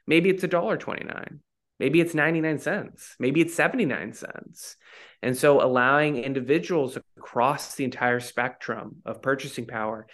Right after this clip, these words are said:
to interact with our store, for us to not be price competitive, um, to other stores when it comes to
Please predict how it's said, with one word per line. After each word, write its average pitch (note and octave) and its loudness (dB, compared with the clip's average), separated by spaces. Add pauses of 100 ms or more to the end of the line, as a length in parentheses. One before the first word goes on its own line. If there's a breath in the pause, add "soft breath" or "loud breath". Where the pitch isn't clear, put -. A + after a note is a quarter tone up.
(160 soft breath)
to - -2
interact C#3 0
with C#3 -2
our C#3 0
store, A#2+ -6 (340 loud breath)
for C#3 6
us - 2
to E3 -2
not D3+ 2
be C3 -2
price D3+ 0
competitive, A2 -6 (380 soft breath)
um, G#2+ 2
to - -4
other D#3 6
stores A2+ -6
when A2+ -2
it A2 -6
comes A#2+ -4
to A2 -4